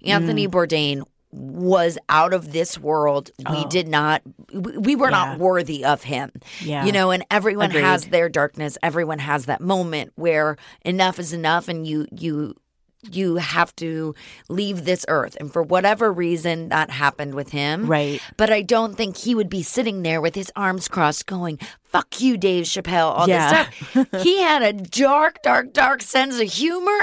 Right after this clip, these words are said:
Speaker 1: and just had
Speaker 2: He,
Speaker 1: so much
Speaker 2: yeah,
Speaker 1: fun. And he
Speaker 2: right.
Speaker 1: would have laughed.
Speaker 2: Yeah.
Speaker 1: I mean, I
Speaker 2: I
Speaker 1: don't
Speaker 2: mean
Speaker 1: know, but that's what I would assume. He just seemed like a dope guy that would think that was
Speaker 2: Yeah.
Speaker 1: funny.
Speaker 2: I thought it was on the line, but I didn't think it crossed the line. I thought he had a good, I mean,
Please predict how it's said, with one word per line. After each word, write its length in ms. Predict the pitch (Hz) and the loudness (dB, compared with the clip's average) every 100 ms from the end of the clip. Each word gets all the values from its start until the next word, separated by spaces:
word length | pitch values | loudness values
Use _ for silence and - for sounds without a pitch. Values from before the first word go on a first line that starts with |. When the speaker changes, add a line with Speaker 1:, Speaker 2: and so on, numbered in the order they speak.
| - | 0
Speaker 1:
and 160 | 247 214 | -2 -4
just 180 | 269 | -4
had 160 | 254 240 | -2 0
Speaker 2:
He, 200 | 214 185 | 2 4
Speaker 1:
so 200 | 294 302 | 4 2
much 180 | 285 302 | 4 4
Speaker 2:
yeah, 240 | 185 156 151 | 6 6 4
Speaker 1:
fun. 120 | - | 2
And 140 | - | 0
he 60 | 254 | -2
Speaker 2:
right. 340 | 175 185 175 | 2 6 6
Speaker 1:
would 140 | 175 247 | 6 4
have 220 | 220 175 | 0 -2
laughed. 380 | 233 247 262 262 | -4 0 0 0
Speaker 2:
Yeah. 340 | 202 208 196 | 2 4 6
Speaker 1:
I 20 | 175 | 4
mean, 20 | 156 127 - - | 2 -4 -12 -2
I 140 | - 240 | 4 4
Speaker 2:
I 40 | |
Speaker 1:
don't 100 | 240 262 | 4 4
Speaker 2:
mean 80 | 202 | 4
Speaker 1:
know, 80 | 202 | 4
but 160 | 214 | 0
that's 280 | 214 269 277 | 2 2 2
what 120 | 262 | 2
I 100 | 226 | 2
would 140 | 214 185 | 4 0
assume. 460 | 156 196 151 135 | -2 -2 -2 -6
He 200 | 147 226 | -2 0
just 220 | 208 262 | 2 0
seemed 220 | - 285 233 | 0 -2 0
like 160 | 180 | 0
a 60 | - | -2
dope 520 | 127 143 220 233 226 | -6 0 2 2 0
guy 360 | 220 190 180 175 | 0 2 2 2
that 140 | 151 | 2
would 140 | 143 - | 0 -6
think 320 | - 185 - | -4 -4 2
that 140 | 175 | 2
was 100 | 254 | 4
Speaker 2:
Yeah. 100 | 208 | 2
Speaker 1:
funny. 360 | 156 120 - - | 2 -4 -8 -2
Speaker 2:
I 140 | 208 | 0
thought 240 | 254 277 262 | 2 2 4
it 60 | 214 | 4
was 180 | 226 | 4
on 220 | 196 185 196 | 4 2 4
the 100 | 196 | 4
line, 500 | 170 160 165 196 220 | 4 4 2 2 0
but 160 | 202 | 4
I 100 | 208 | 4
didn't 260 | 208 240 220 | 4 2 2
think 160 | 254 240 | 2 2
it 100 | 233 | 0
crossed 360 | 254 240 - | 2 4 4
the 80 | 185 | 2
line. 500 | 160 156 160 160 160 - | 2 0 0 -2 -2 2
I 140 | 196 | 4
thought 240 | 214 208 | 6 2
he 200 | 202 208 | 2 2
had 220 | 208 185 190 | 4 6 4
a 60 | |
good, 180 | 185 185 - | 2 2 4
I 160 | 160 | 2
mean, 380 | 185 180 180 175 | 4 2 0 -2